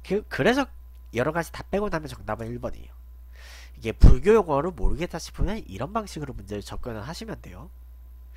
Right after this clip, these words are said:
제가 이제 써먹는 방식이죠. 근데 만약에 이제 조선 후기에 가톨릭과 관련된 문제가 나오면 저는 그런 쪽은 강하죠. 자, 오 번 문제.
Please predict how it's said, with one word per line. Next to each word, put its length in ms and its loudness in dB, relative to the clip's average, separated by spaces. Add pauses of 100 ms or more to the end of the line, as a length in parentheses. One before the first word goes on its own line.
(760)
제가 760 2 (340)
이제 440 -12
써먹는 440 -10
방식이죠. 480 -14 (1000)
근데 360 -2
만약에 600 -4 (400)
이제 200 -8
조선 440 8
후기에 420 -6
가톨릭과 540 0
관련된 380 -2
문제가 280 -6
나오면 300 -10
저는 280 -6
그런 240 -4
쪽은 240 -8 (560)
강하죠. 420 -8 (2500)
자, 160 -4
오 120 -2
번 180 4
문제. 320 -8